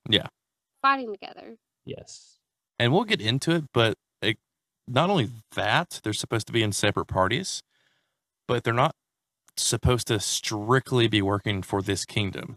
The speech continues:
Speaker 1: They're supposed to be working for the whole country, which is divided into different kingdoms. So they're supposed to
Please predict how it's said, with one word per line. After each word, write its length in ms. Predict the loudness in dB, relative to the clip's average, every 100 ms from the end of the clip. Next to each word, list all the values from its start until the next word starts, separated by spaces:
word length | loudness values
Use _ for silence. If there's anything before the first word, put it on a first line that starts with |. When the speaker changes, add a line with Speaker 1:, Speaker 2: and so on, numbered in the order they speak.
| -4
Speaker 1:
They're 100 | -2
supposed 400 | -2 0 0 0
to 40 |
be 100 | 0
working 320 | 0 0 -2
for 140 | -6 -6
the 120 | -6
whole 280 | -2 -2 -2
country, 380 | -4 -6 -6 -6
which 200 | -6 -6
is 140 | -6 -6
divided 540 | -2 0 0 0 -6 -8
into 320 | -8 -6 -8 -4
different 300 | -6 -4 -10
kingdoms. 540 | -10 -10 -14 -14 -14 -14 _ _ _ _ _ _ _
So 140 | 2 2
they're 100 | 2
supposed 440 | 2 4 4 2
to 100 | -8